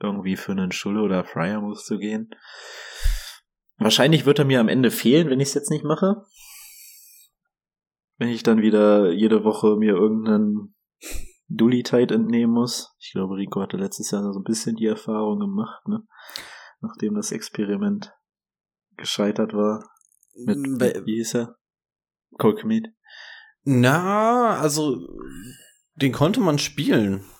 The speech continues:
Speaker 2: Also, Cole
Speaker 1: Ja?
Speaker 2: konntest du
Speaker 1: Okay.
Speaker 2: definitiv spielen, hatte aber den Glück, dass ich, ähm, Greg Dulcich ja noch hatte und hab dann halt zwischen den beiden so ein bisschen getängelt. Und das war okay. Also, wenn du eh nicht in der Top-Riege bist,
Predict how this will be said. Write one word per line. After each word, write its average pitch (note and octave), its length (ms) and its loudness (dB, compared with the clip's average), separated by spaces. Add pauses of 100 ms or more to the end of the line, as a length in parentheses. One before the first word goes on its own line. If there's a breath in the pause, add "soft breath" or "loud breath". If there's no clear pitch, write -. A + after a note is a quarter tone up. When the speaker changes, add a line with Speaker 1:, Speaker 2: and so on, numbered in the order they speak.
(280 soft breath)
Speaker 2:
Also, A#2 340 -2
Cole C3+ 380 0
Speaker 1:
Ja? A2 60 2
Speaker 2:
konntest C#3 280 0
du C3+ 40 -2
Speaker 1:
Okay. B2 100 2
Speaker 2:
definitiv C3+ 500 0
spielen, D#3 600 -2 (320 soft breath)
hatte C3 260 0
aber B2+ 140 0
den C3 160 2
Glück, C#3 200 0
dass B2+ 200 0
ich, B2 380 -4
ähm, A#2+ 380 2
Greg A#2+ 260 -2
Dulcich B2+ 460 2
ja G#2 120 0
noch G2+ 180 -2
hatte C3 400 -2
und A2 220 -6
hab B2 140 -4
dann A#2 180 0
halt B2 160 0
zwischen A#2+ 320 -2
den B2+ 240 2
beiden G#2 540 0 (440 soft breath)
so - 160 -8
ein G#2+ 140 -8
bisschen G#2 680 -2 (120)
getängelt. G2+ 600 -2
Und G2+ 140 -4
das G2+ 160 2
war B2+ 140 4
okay. C3 560 0 (100)
Also, G2 240 -6
wenn A2 120 -4
du G#2+ 80 -2
eh G#2+ 120 -2
nicht A#2+ 140 0
in B2 100 -4
der A2 140 0
Top-Riege B2 480 0
bist, C3 420 0